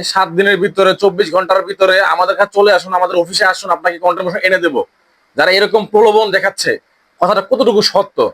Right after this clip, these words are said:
তো আজকের ভিডিওতে আমি সেটাই আপনাদের ক্লিয়ার করে দেব।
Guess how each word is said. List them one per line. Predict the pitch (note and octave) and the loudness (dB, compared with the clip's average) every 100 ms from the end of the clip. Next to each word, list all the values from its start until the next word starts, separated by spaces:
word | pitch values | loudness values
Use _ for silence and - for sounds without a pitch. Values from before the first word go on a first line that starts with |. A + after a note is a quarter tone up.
| _ _ _ _ | _ _ _ _
তো | D#3+ E3+ | 0 2
আজকের | G3 - B3+ F#3+ | 0 0 -4 0
ভিডিওতে | G3+ G#3+ A3 | 2 2 0
আমি | F#3+ F#3+ F#3+ | 0 -2 -2
সেটাই | G3 G3+ | 0 0
আপনাদের | F3+ F#3+ F#3 | 0 -2 -2
ক্লিয়ার | F3 F3 D#3 | 0 0 0
করে | C#3 B2 | -2 -4
দেব। | A2+ | -6